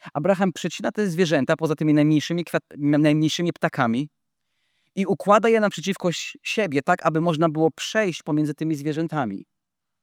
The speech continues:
I zauważ, że Abraham robi to nawi-, nawet zanim Bóg cokolwiek mu powie. Dlaczego?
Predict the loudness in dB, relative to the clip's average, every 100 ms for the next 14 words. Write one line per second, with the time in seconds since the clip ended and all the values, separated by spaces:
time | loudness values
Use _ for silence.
0 | _ _ -20 -8 2 4 6 4 2 2
1 | 4 4 4 4 4 2 0 4 2 2
2 | -6 -2 2 2 2 0 -2 0 2 4
3 | 2 2 2 2 4 2 0 0 0 -2
4 | -4 -6 -2 -2 -2 -2 -4 -2 -2 -2
5 | -4 -6 _ _ _ _ -2 -2 2 0
6 | 0